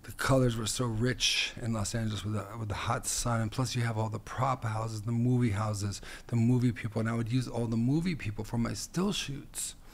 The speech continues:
So I, I used all the industry of the Hollywood films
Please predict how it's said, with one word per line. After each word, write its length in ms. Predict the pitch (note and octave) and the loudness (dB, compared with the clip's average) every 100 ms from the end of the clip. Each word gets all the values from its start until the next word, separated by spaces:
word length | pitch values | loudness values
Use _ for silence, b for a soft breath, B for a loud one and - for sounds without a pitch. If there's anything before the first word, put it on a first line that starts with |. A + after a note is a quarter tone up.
| B B B - | B B B -4
So 140 | C#3 | 2
I, 40 | |
I 200 | C3 B2 B2+ C#3+ | 4 4 6 6
used 220 | C#3+ - | 4 2
all 180 | B2 B2+ | 0 2
the 140 | B2 | 2
industry 680 | B2 C#3+ C#3+ - A#2+ A2+ A#2 | 2 2 2 0 -2 -2 -2
of 380 | A#2+ G2 - - - - | -4 -8 -10 -12 -12 -8
the 80 | G2+ | -2
Hollywood 400 | A2+ C3+ A#2 A2 | 2 2 2 -2
films 560 | - G3 D#3 A#2+ G2+ | 2 4 6 2 -2